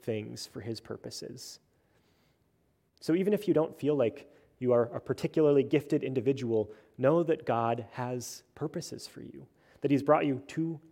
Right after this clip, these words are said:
this church or, or to the church that you normally attend with that gifting for a reason. Second large observation of this text is that we serve according to our gifts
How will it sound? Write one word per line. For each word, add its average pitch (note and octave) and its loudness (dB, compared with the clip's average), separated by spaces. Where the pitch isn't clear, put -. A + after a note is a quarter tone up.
this C#3 0
church - -4
or, B2+ -4
or C3 -2
to D3+ -4
the C#3+ -2
church D3+ -6
that B2 -8
you C3+ -8
normally C#3+ -2
attend A2+ -4
with D3 4
that D3+ 2
gifting A2 -2
for A2 0
a B2+ -12
reason. A2 -8
Second C#3 2
large B2+ 6
observation A#2+ 4
of B2+ -8
this A2+ -6
text - -10
is C3 4
that - 2
we F3 0
serve B2+ 2
according F#3+ 4
to A3 2
our A3 6
gifts - -2